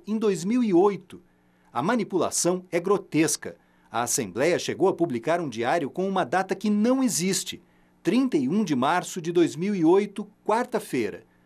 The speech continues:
Neste ano, trinta e um de março caiu numa segunda-feira. Existe até uma outra versão com a data correta, mas com conteúdo diferente. Uma foi arquivada, a outra,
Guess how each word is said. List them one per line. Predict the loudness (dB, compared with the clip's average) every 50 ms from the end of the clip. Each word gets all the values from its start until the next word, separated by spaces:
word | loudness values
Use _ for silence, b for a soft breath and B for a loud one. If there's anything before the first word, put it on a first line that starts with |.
| b b b b
Neste | -4 -4 -4 -2 -2 0 2
ano, | 2 4 4 2 0 -2 -6 B B B B _
trinta | -2 0 0 2 2 0
e | 0 0
um | 0 0
de | 0 0
março | 0 0 0 -2 -2 -6 -10 -6
caiu | -2 -2 0 0 -2 -4 -4
numa | -4 -4 -4 -2 -2
segunda-feira. | 0 0 0 0 -2 -2 -4 -2 0 0 2 2 2 0 -2 -2 -4 -6 -4 -4 -4 -6 -8 -12 -18 b b b b b b b b b -4
Existe | -2 0 0 0 0 0 0
até | -2 0 0 0
uma | 2 2 2 2
outra | 4 4 2 2 2 0 -2 -2
versão | -2 -2 -4 -4 -4 -2 -2 -2 -2
com | 0 0 0
a | 0 0
data | 0 0 0 0 -2 -4
correta, | -2 0 0 2 2 2 2 0 -2 -6 -14 b b b b b b -6
mas | -4 -2 0 0 0 -2 -4
com | -4 -4 -4 -4 0
conteúdo | 2 2 2 2 2 0 2 2 2 2 2 2 0 -2
diferente. | -4 -6 -4 -2 0 0 0 -2 -4 -8 -10 -14 -16 -18 -18 b b b b b b b _ 0
Uma | 2 2 2 2 0 -2 -4
foi | -4 -4 0 2 2
arquivada, | 2 2 0 -4 -6 -2 -2 0 0 -2 -4 -8 -14 b b b b b b b
a | -4 -2 0
outra, | 2 2 2 2 2 -2 -8 -12 b